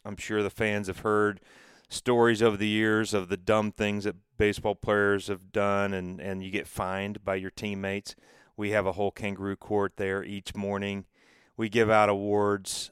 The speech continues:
Uh, we, we cap off the week with a championship game where the winner gets rings, the winning team gets rings and champagne,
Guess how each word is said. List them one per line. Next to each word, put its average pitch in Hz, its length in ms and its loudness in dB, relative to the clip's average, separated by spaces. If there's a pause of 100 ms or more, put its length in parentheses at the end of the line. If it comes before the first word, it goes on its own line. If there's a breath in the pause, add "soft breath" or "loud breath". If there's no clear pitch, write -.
(140)
Uh, 95 380 -10
we, 107 260 -8
we 104 160 -10
cap 120 400 0
off 110 240 4
the 98 120 -2
week 98 580 -4 (680 soft breath)
with 104 440 0
a 95 160 -2
championship 107 680 -2
game 107 380 0
where 95 340 2
the 90 80 -6
winner 101 360 -2
gets 95 280 -2
rings, 104 840 -4
the 87 140 -14
winning 95 260 -6
team 101 320 -6
gets 95 240 -6
rings 101 340 -4
and 92 120 -12
champagne, 113 760 -4